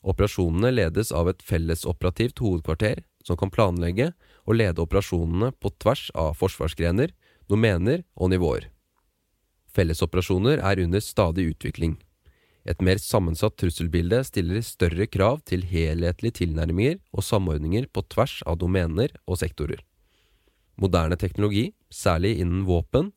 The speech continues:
sensorer og informasjonsteknologi, skaper stort potensial for tett samarbeid. Utviklingen danner grunnlag for nye konseptuelle retninger, som natos konsept for multidomeneoperasjoner.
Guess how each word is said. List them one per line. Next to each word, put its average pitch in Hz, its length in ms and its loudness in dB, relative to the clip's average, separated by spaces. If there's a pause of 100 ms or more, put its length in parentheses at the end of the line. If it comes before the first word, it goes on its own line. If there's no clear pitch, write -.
(260)
sensorer 98 640 0
og 82 160 0
informasjonsteknologi, 92 1120 -2 (520)
skaper 110 380 0
stort - 480 -2
potensial 92 580 0
for 95 220 -4
tett - 260 -6
samarbeid. 60 520 -2 (1800)
Utviklingen 98 560 0
danner 95 320 2
grunnlag 98 400 2
for 98 160 0
nye 95 340 2
konseptuelle 90 760 0
retninger, 104 480 -2 (180)
som 95 220 0
natos 90 420 2
konsept - 460 -4
for 92 160 2
multidomeneoperasjoner. 82 1300 -2